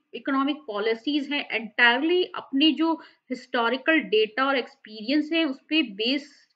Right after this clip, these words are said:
करेंगे, उस पे बेस्ड रखेंगे, तो वो जो है वो बहुत ही ज्यादा, <clears throat> अ, native, अ, सा मतलब एक ठीक नहीं रहेगा वो। तो वो leucus क्रिटिक था कि जो, अ, policies हैं सिर्फ historical data या, अ, अ,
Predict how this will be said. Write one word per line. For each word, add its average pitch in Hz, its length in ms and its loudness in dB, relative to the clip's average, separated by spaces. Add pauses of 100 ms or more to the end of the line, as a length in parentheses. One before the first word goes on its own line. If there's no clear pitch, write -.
करेंगे, 302 540 2 (260)
उस 262 140 -20
पे 349 100 4
बेस्ड 277 340 -2
रखेंगे, 254 500 -2 (280)
तो 302 100 -6
वो 277 240 -4
जो 285 120 -4
है 285 280 -2
वो 302 160 -4
बहुत 254 300 -6
ही 330 80 0
ज्यादा, 277 540 -2 (120)
<clears throat> 269 340 -6 (760)
अ, 240 300 -4 (400)
native, 311 480 2
अ, 226 260 2
सा 285 380 -2
मतलब 262 400 -10 (180)
एक - 160 -16 (380)
ठीक 339 240 2
नहीं 320 220 6
रहेगा 233 320 2
वो। 302 200 -4
तो 302 200 -8
वो 302 160 -4
leucus 254 380 -4
क्रिटिक 262 340 -8 (120)
था 285 80 -2
कि 294 180 -6
जो, 285 400 -8
अ, 220 240 -2
policies 254 680 -2
हैं 294 80 -2
सिर्फ 311 220 -8
historical 226 540 -4
data 202 440 -2
या, 233 160 0
अ, - 520 -14
अ, 190 800 -8